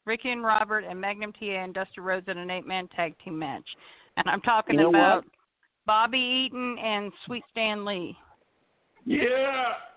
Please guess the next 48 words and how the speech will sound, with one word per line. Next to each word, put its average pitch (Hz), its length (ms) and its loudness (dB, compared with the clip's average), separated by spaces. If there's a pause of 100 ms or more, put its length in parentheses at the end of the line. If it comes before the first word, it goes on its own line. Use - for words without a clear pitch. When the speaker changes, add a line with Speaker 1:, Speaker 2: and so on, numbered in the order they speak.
Speaker 2:
Stan 147 220 0
Lane, 147 380 -6
Lane, 131 240 -4
okay. 127 360 -4 (360)
Well, 165 260 2
you, 175 180 -4 (360)
I 160 60 0
was 156 120 -4
gonna 202 340 -2
say, 214 220 0
you 170 120 -6
know, 165 120 -4
I 147 120 0
was 165 160 -6
thinking 190 460 -2
that 190 180 2
match 196 280 -2
may 147 160 -2
have 131 140 -2
happened, 139 600 -4
actually, 73 540 -4 (200)
at 107 120 0
one 117 120 2
of 107 80 0
the 104 60 4
house 139 280 0
shows 82 220 -2
they 85 80 -2
had 87 260 0
the 82 80 -4
N 87 140 -4
W 82 240 -2
A 78 80 0
years 80 280 -4
ago. 78 280 -4 (960)
But 117 140 2
I, 135 160 -2 (200)
I - 40 -6
think 185 260 -6 (360)
back 156 280 -2
then 175 240 -2
the 123 80 -4
combination 135 680 -4
of 117 60 -6
Midnight 117 240 -2
Express 123 340 -2
was 95 160 -8
Dennis 107 220 0